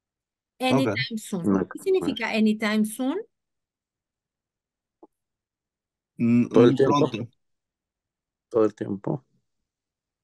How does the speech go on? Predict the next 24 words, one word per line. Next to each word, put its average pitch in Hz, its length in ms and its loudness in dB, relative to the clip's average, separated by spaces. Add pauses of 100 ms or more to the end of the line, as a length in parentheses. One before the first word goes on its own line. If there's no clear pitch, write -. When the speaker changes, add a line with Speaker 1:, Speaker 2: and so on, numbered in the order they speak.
(800)
Speaker 2:
En, 233 340 -4
en, 233 200 -2
en 226 140 -2
el 214 60 -2
corto 220 240 -4
Speaker 1:
En 135 80 2
Speaker 2:
plazo, 139 140 4
Speaker 1:
ningún 127 300 2
Speaker 2:
o - 40 -6
sea, 123 80 0
Speaker 1:
tiempo. 123 340 -8 (220)
Speaker 2:
en, 233 180 -2
en, 240 520 -2
en 247 140 0
ningún, 247 420 -4 (340)
en 226 160 -4
español 240 340 -6
lo 269 80 -10
podríamos 240 340 -8
traducir 226 360 -6
como, 220 360 -4 (800)
ah, 214 420 -2 (460)
tan 247 200 -2
pronto, 233 760 -2